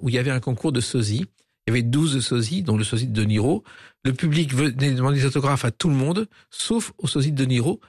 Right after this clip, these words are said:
qui était le vrai. Et personne ne l'a reconnu. <laughs> C'est extraordinaire. Alors, euh, ensuite, euh, Masque vous a ouvert d'autres, d'autres portes. Euh, il y a eu, par exemple, La Maison assassinée de Georges Lautner.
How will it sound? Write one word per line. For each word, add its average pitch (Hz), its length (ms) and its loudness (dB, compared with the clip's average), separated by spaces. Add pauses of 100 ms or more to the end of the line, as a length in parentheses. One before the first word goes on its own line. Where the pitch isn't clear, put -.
qui - 80 -4
était - 160 -2
le 151 80 2
vrai. 135 400 0 (280)
Et 143 60 0
personne 170 360 0
ne 156 80 2
l'a 135 100 0
reconnu. 151 420 -2
<laughs> - 40 -20
C'est 131 240 -2
extraordinaire. 127 600 0 (840)
Alors, 185 280 -2
euh, 175 160 -2
ensuite, 226 560 0
euh, 143 540 0 (120)
Masque 170 420 0
vous 127 180 2
a 135 40 2
ouvert 127 360 0
d'autres, 123 400 0
d'autres 120 340 0
portes. 202 460 -2 (400)
Euh, 127 200 2
il 120 80 0
y 120 60 2
a 131 60 2
eu, 170 160 2
par 147 160 -2
exemple, 156 260 2
La 135 80 2
Maison 139 280 2
assassinée 139 380 0
de 156 40 0
Georges 117 240 0
Lautner. 120 360 0